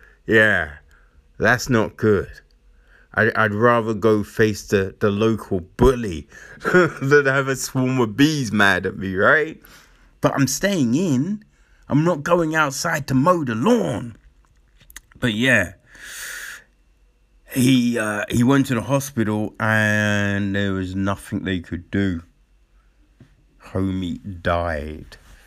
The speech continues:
Which, uh, oh, I mean, what do you do? Right? What do you do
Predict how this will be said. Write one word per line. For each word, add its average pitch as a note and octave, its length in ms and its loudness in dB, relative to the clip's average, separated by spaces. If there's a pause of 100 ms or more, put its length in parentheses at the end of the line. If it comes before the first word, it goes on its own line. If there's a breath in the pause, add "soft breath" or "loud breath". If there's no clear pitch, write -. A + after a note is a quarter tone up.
(420 soft breath)
Which, F#2 340 -2
uh, F2 360 2 (1300 loud breath)
oh, C#3+ 720 2
I B2+ 60 -4
mean, C3+ 240 2
what D#3+ 140 -2
do E3 120 -2
you A2 100 4
do? G2+ 720 0 (1200)
Right? G3+ 460 0 (260)
What E3+ 420 0
do F3 120 -2
you B2+ 460 0 (180)
do D3 440 4